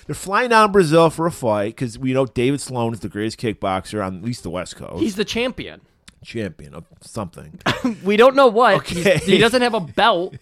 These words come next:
Speaker 2: Champion.
Speaker 1: David is wearing, and this, this, this fits. It was the nineties, but he's wearing red overalls
Speaker 2: Yes.
Speaker 1: without a shirt.
Speaker 2: Yes.
Speaker 1: I don't, thirty years ago, I, I think anything goes nowadays, but thirty years ago, I don't think they would allow someone on an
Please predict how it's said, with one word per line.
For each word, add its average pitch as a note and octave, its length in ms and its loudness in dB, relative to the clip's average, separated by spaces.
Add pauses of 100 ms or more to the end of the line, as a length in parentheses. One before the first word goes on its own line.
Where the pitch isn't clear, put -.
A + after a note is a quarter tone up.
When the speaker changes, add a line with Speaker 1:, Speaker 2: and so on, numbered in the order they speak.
(560)
Speaker 2:
Champion. - 560 -4 (280)
Speaker 1:
David A3 680 2
is C3+ 140 -2
wearing, B2 720 -6
and B2+ 180 -8
this, A3 160 -12
this, G#3+ 200 -8 (100)
this F#3 160 -4
fits. C#4 400 2
It F#3+ 60 -8
was G3+ 160 -2
the G#3+ 80 -8
nineties, G#3+ 460 0
but C3 140 4
he's E3+ 140 -2
wearing G#3+ 380 -2
red E3 300 4
overalls B2 920 2
Speaker 2:
Yes. G#2 300 -6
Speaker 1:
without G#3+ 540 6
a G3 80 6
shirt. F#3+ 720 6
Speaker 2:
Yes. C3+ 760 -2
Speaker 1:
I B3+ 140 6
don't, D4+ 260 -2 (100)
thirty D4 420 -2
years D4+ 280 -2
ago, B3 300 2
I, F3 140 2
I E3+ 100 0
think E3 240 -10
anything F#3 380 0
goes B2+ 280 0
nowadays, G#2 720 0
but C#3 140 -10
thirty C#4 320 4
years C4+ 160 -2
ago, A#3 120 0
I E3+ 40 2
don't G#3 100 0
think G3+ 120 -10
they F#3+ 60 -2
would D#3 120 0
allow C#3+ 260 2
someone D3+ 320 -6
on B2+ 100 -6
an A#2+ 120 -12